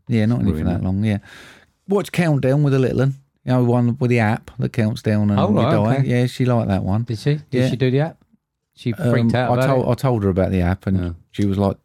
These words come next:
Speaker 1: "Did, was it really about it?" And I was like, "Yeah, I'm dead.
Speaker 2: <laughs>
Speaker 1: I died, like, three years ago. Don't worry about it. It's
Speaker 2: This
Speaker 1: an
Speaker 2: is,
Speaker 1: app."
Speaker 2: yeah, you are the sixth sense.
Speaker 1: Um, and
Speaker 2: You
Speaker 1: then we
Speaker 2: see
Speaker 1: watched
Speaker 2: Deadpool.
Speaker 1: Gravity.
Speaker 2: Right.
Speaker 1: And then she was off poorly sick this week,
Speaker 2: Right.
Speaker 1: so I had her up for another
Speaker 2: Not
Speaker 1: night.
Speaker 2: from the new school?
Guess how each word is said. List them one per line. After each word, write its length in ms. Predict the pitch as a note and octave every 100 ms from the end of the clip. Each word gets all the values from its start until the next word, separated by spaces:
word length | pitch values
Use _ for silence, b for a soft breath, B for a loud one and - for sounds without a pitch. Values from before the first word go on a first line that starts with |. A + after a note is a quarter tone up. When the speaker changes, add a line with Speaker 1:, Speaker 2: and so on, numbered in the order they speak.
| _
Speaker 1:
"Did, 260 | - A#2 -
was 120 | B2
it 100 | A#2
really 200 | B2+ B2
about 200 | B2+ B2+
it?" 20 | G2
And 80 |
I 20 | F#2+
was 100 | G#2+
like, 140 | A2
"Yeah, 180 | B2 G#2
I'm 120 | F#2
dead. 320 | A#2 G2+ - _ _ _ _ _
Speaker 2:
<laughs> 360 | - - - -
Speaker 1:
I 40 |
died, 300 | G2 B2 A2+
like, 160 | G2+ F#2+
three 260 | - G#2 G2
years 260 | A2+ G#2
ago. 260 | F#2 F2+ F2+
Don't 200 | G2 G2+
worry 200 | G#2+ G2+
about 300 | F2+ F2+ F2+
it. 40 |
It's 100 | G2
Speaker 2:
This 100 | A#2
Speaker 1:
an 60 | G#2
Speaker 2:
is, 40 | G2
Speaker 1:
app." 60 | G#2
Speaker 2:
yeah, 60 | G2+
you 200 | F#2+ F#2+
are 60 |
the 100 | F#2
sixth 300 | F#2+ G#2+ - -
sense. 420 | G2+ E2+ - -
Speaker 1:
Um, 280 | B2+ B2+ C3
and 80 | C3+
Speaker 2:
You 40 |
Speaker 1:
then 100 | C3+
we 40 | C#3+
Speaker 2:
see 40 |
Speaker 1:
watched 180 | C#3+ -
Speaker 2:
Deadpool. 40 | -
Speaker 1:
Gravity. 680 | C3 G#2 G2+ - G2 C3+ _ _ _ _ -
Speaker 2:
Right. 260 | G2 F2+ A2 -
Speaker 1:
And 160 | - A2+
then 100 | A#2
she 140 | -
was 120 | A#2+ A#2+
off 180 | A#2+
poorly 340 | - D#3 G#2+ F#2+
sick 400 | - F2+ - -
this 240 | G2+ -
week, 420 | G2 G2+ A2+ - - G2
Speaker 2:
Right. 180 | F2+
Speaker 1:
so 180 | G2+ G2+
I 60 | G2
had 100 | G2
her 120 | G2
up 100 | -
for 140 | -
another 280 | G#2 G2+ F#2
Speaker 2:
Not 140 | F2+ F2+
Speaker 1:
night. 60 |
Speaker 2:
from 140 | D#3+ D3+
the 60 |
new 180 | C3+ A#2+
school? 420 | - A#2 F2 G2